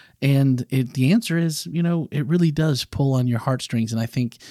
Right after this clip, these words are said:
this was a good week for people to see. Maybe you don't always look at the high, the higher level picture,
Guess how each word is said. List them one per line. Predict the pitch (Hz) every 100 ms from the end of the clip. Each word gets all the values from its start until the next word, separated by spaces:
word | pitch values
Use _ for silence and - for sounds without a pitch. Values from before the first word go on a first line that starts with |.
| - - _ -
this | 131 156
was | 151 127
a |
good | 113 139 139
week | 123 127 -
for | -
people | 113 123 - 117
to | 110
see. | - - 135 117 117 110 _ _ _ -
Maybe | 196 247
you | 170 143
don't | 160 156
always | 131 123
look | 123 117
at |
the | 101
high, | - 113 110 110 - -
the |
higher | 110 - 131 127
level | 113 110 104
picture, | - 127 - 90 92